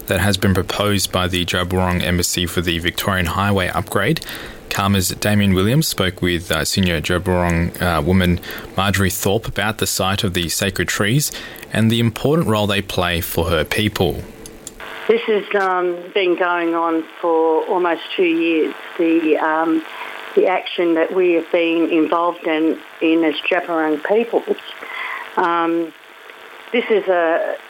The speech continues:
Speaker 2: part of the Western Highway that is going from Melbourne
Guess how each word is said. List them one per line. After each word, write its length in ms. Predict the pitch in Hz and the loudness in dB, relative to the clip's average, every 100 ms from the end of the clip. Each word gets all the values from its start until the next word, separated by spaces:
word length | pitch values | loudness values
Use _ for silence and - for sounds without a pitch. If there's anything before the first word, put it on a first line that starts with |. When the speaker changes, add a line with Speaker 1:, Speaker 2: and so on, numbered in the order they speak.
| - | -6
Speaker 2:
part 260 | - 214 185 | -2 0 0
of 80 | 160 | -2
the 80 | |
Western 320 | 160 175 - 170 | -2 -2 -2 -4
Highway 540 | - 185 175 156 151 | -2 0 2 2 0
that 120 | 151 | -2
is 120 | 156 147 | -4 -4
going 400 | 175 165 156 156 151 - | -2 0 2 0 -4 -6
from 320 | - 160 156 156 | 0 2 2 2
Melbourne 540 | 165 160 156 147 147 | 2 0 0 0 -2